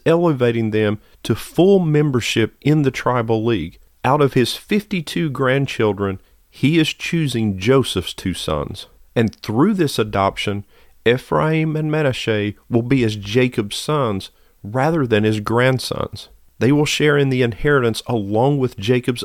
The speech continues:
other sons. And through his two sons, Joseph, in a way, ends up receiving a double portion of the inheritance. Remember, Jacob had twelve sons who became the twelve tribes of Israel.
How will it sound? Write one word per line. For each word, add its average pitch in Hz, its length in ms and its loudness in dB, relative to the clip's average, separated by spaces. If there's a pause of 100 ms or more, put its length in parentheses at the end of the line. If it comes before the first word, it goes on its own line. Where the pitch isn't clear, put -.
other 123 260 2
sons. - 520 -4 (420)
And 113 180 0
through 117 280 2
his 170 300 0
two 170 220 -2
sons, 135 580 -2 (400)
Joseph, 156 580 -2
in 151 100 2
a 135 80 2
way, 131 360 0 (300)
ends 151 280 2
up 147 180 2
receiving 131 520 -2
a 113 100 0
double 127 480 -2
portion 135 640 -4
of 107 200 -6
the 110 120 -2
inheritance. 104 720 -2 (340)
Remember, 175 500 0 (320)
Jacob 208 360 -2
had 165 220 -2
twelve 151 340 2
sons 139 440 0
who 123 60 -2
became 120 420 -2
the 110 80 -2
twelve 127 440 -2
tribes 107 380 -4
of 98 160 0
Israel. 107 480 -2